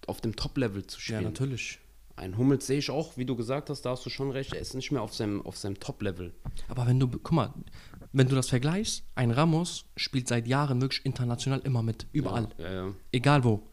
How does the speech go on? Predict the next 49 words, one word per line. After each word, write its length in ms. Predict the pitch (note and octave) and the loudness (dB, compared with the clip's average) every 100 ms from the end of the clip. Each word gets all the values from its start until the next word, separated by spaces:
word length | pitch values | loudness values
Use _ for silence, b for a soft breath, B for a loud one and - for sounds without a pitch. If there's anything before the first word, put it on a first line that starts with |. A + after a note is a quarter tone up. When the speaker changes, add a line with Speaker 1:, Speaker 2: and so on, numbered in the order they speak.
| b | b
Speaker 2:
Sei 140 | - B2 | 2 2
es 100 | B2+ | 4
ein 160 | B2+ | 0
Real 480 | A2 A#2+ C3 C3+ C3 | 4 6 6 6 2
und 200 | - C3 | 0 0
immer 180 | F3 D3 | 6 6
in 80 | B2+ | 6
der 60 | B2 | 4
Stammelf, 640 | - C3 B2 B2 A2+ - | 6 6 6 4 2 -2
sei 160 | C3 B2+ | 0 2
es 120 | B2+ | 4
jetzt 280 | C#3 C3+ - | 2 2 0
ein 320 | A#2+ B2 - | -2 -2 -2
P 160 | - C3+ | 2 2
S 100 | A#2 | 6
G, 320 | D3+ D3+ - - - | 6 6 4 -2 -6
obwohl 260 | C3 E3+ | 6 8
ich 180 | D3+ - | 8 6
ihn 100 | D3 | 4
jetzt 160 | D3 - | 4 4
nicht 140 | A3+ | 2
so 60 | - | 2
oft 120 | G3+ | 0
auf 100 | F#3+ | 0
dem 140 | - D3 | 0 2
Platz 260 | G3 - | 0 2
sehe. 140 | A3+ C#4 | 0 0
Speaker 1:
Der 260 | F#2+ G2 F#2+ | -2 -2 2
war 80 | |
ja 120 | A#2+ A#2 | 4 2
verletzt, 500 | - F#2+ A2+ - - | 0 0 0 -2 -6
aber 120 | F#2 | 0
Speaker 2:
Der 100 | G#2+ | 6
Speaker 1:
der 20 | |
Speaker 2:
war 60 | D#3+ | 6
Speaker 1:
kommt 80 | - E3 | 8 8
Speaker 2:
verletzt. 80 | G3+ | 8
Speaker 1:
jetzt 180 | A2 - | 6 4
langsam 420 | A2+ A2+ G#2+ G2+ | 2 2 2 0
wieder. 300 | G#2+ G#2 G2 | 0 2 4
Speaker 2:
Wahrscheinlich, 560 | A#2 - F3+ B2+ G#2 | 4 4 4 4 2
ne? 160 | A#2+ D3 - b b b b b - - | 0 -2 -4 b b b b b -20 -2
Und 100 | C3 | 4
wenn 120 | C3+ | 6
du 60 | D#3+ | 8
dann 160 | D#3 D3 | 6 6
einen 260 | D3+ C#3 - - | 6 6 4 -2
Hummels 480 | D3+ A3+ B3 D3 C#3+ | 8 10 10 8 4
hast, 360 | A3 - - | 4 2 -2